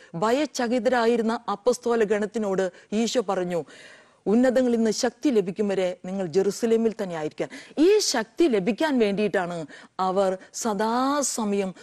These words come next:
ദൈവത്തെ സ്തുതിച്ചുകൊണ്ട് ദേവാലയത്തിൽ കഴിഞ്ഞുകൂടിയത്. എന്നിട്ട് എന്ത് സംഭവിച്ചു? അപ്പസ്തോല പ്രവർത്തനം രണ്ടാം അധ്യായം രണ്ടും നാലും വരെയുള്ള തിരുവചനങ്ങളിൽ നമ്മൾ കാണുന്നു, അവർ പന്തക്കുസ്താ ദിനം സമ്മേളിച്ചിരിക്കെ അവർ ഒരു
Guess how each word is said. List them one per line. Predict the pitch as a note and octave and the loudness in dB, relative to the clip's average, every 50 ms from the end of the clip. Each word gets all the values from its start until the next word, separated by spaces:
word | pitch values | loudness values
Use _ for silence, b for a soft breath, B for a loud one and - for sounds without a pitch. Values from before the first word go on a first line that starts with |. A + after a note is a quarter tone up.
| B B | B B
ദൈവത്തെ | E3+ F#3 G3 G#3+ A3 A3+ - A#3 G#3+ | -2 2 2 4 2 2 0 -2 -4
സ്തുതിച്ചുകൊണ്ട് | - - - - A3+ F#3 B3+ A3+ - A#3 G3+ F#3+ F3 D3+ F3+ F3 D#3+ - - | -4 -6 -6 -6 -4 -4 -4 -6 -6 -6 -6 -6 -4 -2 -2 -2 -2 -4 -4
ദേവാലയത്തിൽ | E3 F3 F3 E3+ F3+ E3+ E3 E3 D#3 - D#3+ C#3 - | -4 -2 -2 -2 -2 -4 -4 -4 -4 -6 -6 -6 -4
കഴിഞ്ഞുകൂടിയത്. | E3+ D#3+ E3 E3 D#3+ D3 D#3 D3 D3+ C#3+ D3+ D3 B B B B | -6 -6 -6 -6 -8 -8 -8 -6 -6 -6 -8 -8 B B B B
എന്നിട്ട് | G#3 A3 A#3+ A3+ - | 0 2 2 2 2
എന്ത് | A3+ G#3+ G#3+ A#3+ | 2 2 2 0
സംഭവിച്ചു? | A3 - G3 E3 D3+ D#3+ D#3+ D3+ - D#3+ D3+ C#3 B B B B B B | -2 -4 -4 -4 -2 -2 -2 -4 -4 -6 -6 -6 B B B B B B
അപ്പസ്തോല | F#3+ - A#3+ A3 - C4 A#3+ A3+ | -6 -4 -4 -2 0 0 0 0
പ്രവർത്തനം | G3+ - F#3+ E3+ E3+ D#3+ - F3+ E3 D#3+ D#3 C#3+ B B B B | 0 0 0 0 0 -2 -2 -4 -6 -6 -8 -12 B B B B
രണ്ടാം | F3+ G#3 A3+ A#3+ A#3+ C#4+ C4+ A3+ G3+ | -4 -2 0 0 0 0 -2 -2 -2
അധ്യായം | E3+ D3+ F3 F3 E3 E3 E3 D#3 - B B B F#3 | -4 -2 0 0 0 0 -2 -4 -8 B B B -4
രണ്ടും | G#3 A3+ B3 B3+ C4 D4+ D4+ C#4+ - - | -2 0 0 0 0 0 -2 -4 -6 -10
നാലും | F3+ F3+ F#3 G#3+ B3+ C4+ C#4 B3+ | -6 -4 -2 0 0 0 0 0
വരെയുള്ള | A3 F3+ E3+ F3+ E3+ E3 E3 | 0 0 0 0 0 -2 -4
തിരുവചനങ്ങളിൽ | - - G#3+ G#3 G3+ G3 E3+ - F#3 F3 E3+ E3+ E3 D#3+ E3 | -4 -4 -4 -2 -2 -2 -2 -4 -6 -6 -4 -4 -4 -4 -6
നമ്മൾ | E3 D#3+ D#3+ D#3 - - | -6 -6 -6 -6 -6 -6
കാണുന്നു, | E3+ E3 D#3+ E3+ F3 F#3+ A#3 B3 _ _ _ _ _ _ _ _ _ _ _ _ _ _ _ _ B B B B B B B B B B B | -6 -6 -6 -6 -4 -4 -4 -6 _ _ _ _ _ _ _ _ _ _ _ _ _ _ _ _ B B B B B B B B B B B
അവർ | G3 G3 A#3 A3+ G3 - _ _ _ _ - | 0 2 2 2 0 -2 _ _ _ _ -4
പന്തക്കുസ്താ | F#3+ G3 G#3+ A3+ - C#4+ A#3 - - B3+ B3 | -2 0 0 0 2 0 -2 -2 0 -2 0
ദിനം | A3 G3+ A#3 A#3 A3+ | 2 2 2 2 0
സമ്മേളിച്ചിരിക്കെ | - - G#3 F#3 G3+ A3 A3+ A3 - - A#3 G#3 - E3+ A3+ G#3+ A3+ A3+ B B B B B B - | 0 -2 -2 0 2 2 2 2 2 2 2 0 2 2 2 2 2 0 B B B B B B -2
അവർ | F#3 F#3+ G3+ G#3+ A3 - - | 0 2 2 2 0 0 -2
ഒരു | F3+ F#3+ G3+ G#3 F#3+ - | 0 2 2 2 2 0